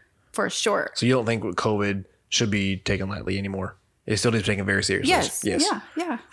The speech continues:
Speaker 1: Yeah. I think it should be taken seriously for sure.
Speaker 2: Oh, definitely.
Speaker 1: Um, and, uh, until we know more, um,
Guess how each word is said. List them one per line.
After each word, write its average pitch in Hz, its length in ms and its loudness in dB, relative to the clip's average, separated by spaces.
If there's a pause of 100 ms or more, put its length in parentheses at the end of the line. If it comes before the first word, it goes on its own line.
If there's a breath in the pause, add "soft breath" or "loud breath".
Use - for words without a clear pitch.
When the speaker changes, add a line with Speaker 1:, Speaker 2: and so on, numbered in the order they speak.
(300 loud breath)
Speaker 1:
Yeah. 277 240 -2
I 202 100 -2
think 247 220 0
it 240 80 -2
should 226 200 -8
be 233 100 -2
taken 233 320 -8
seriously 262 480 -10
for - 180 -12
sure. - 380 -8
Speaker 2:
Oh, 110 40 0
definitely. 98 360 -2 (300 loud breath)
Speaker 1:
Um, 208 680 -4
and, 202 420 -2
uh, 208 460 -8
until 220 400 -2
we 214 160 -4
know 208 200 -2
more, 226 600 -2 (520 soft breath)
um, 196 360 -6